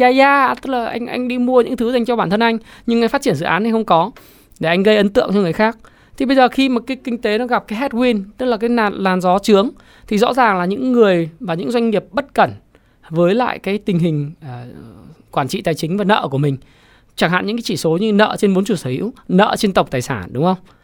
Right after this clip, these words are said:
Hay là, à, chỉ số, những cái chỉ số khác về quản lý tài chính, à, về vòng quay hàng tồn kho vân vân, hay là cái, cái R O A, hay là cái asset turnover của anh, anh đều không có đảm bảo. Thế rõ ràng khi mà cái, có cái nền gió trướng hoặc thắt chặt lại tín dụng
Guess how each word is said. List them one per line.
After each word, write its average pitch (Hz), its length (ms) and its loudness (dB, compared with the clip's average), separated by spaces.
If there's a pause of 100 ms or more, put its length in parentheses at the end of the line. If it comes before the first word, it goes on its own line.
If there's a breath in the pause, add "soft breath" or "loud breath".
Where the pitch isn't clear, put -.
(300 soft breath)
Hay 214 260 2
là, 160 260 0 (260 soft breath)
à, 147 180 -8
chỉ 170 140 -6
số, 185 360 -2 (520)
những 226 180 0
cái 262 140 -4
chỉ 202 120 -4
số 156 160 -4
khác 247 240 -6
về 190 80 -2
quản 123 160 -2
lý 117 140 -4
tài - 140 -2
chính, 151 240 -2 (480 soft breath)
à, 160 140 -6
về 151 220 0
vòng 151 160 2
quay 190 220 0
hàng 160 160 0
tồn 147 180 -2
kho 185 280 4
vân 175 140 0
vân, 180 160 2 (280 soft breath)
hay 202 180 -2
là 170 80 2
cái, 185 240 -4
cái 214 160 2
R 190 80 4
O 160 260 6
A, 175 320 2
hay 185 140 0
là 156 120 0
cái 180 180 -2 (100)
asset 214 340 0
turnover 165 520 4
của 117 100 -4
anh, 151 220 -4
anh 165 180 -2
đều 147 220 4
không 151 160 0
có 180 80 -4
đảm 123 160 0
bảo. 107 220 -4 (300 loud breath)
Thế 208 100 2
rõ 240 100 6
ràng 214 160 4
khi 226 200 2
mà 190 140 2
cái, 185 180 -4
có 170 140 0
cái 220 140 2
nền 151 320 4
gió 160 140 2
trướng 175 280 2
hoặc 185 220 -6
thắt - 120 -2
chặt - 180 -2
lại - 100 -4
tín 156 140 -4
dụng - 200 0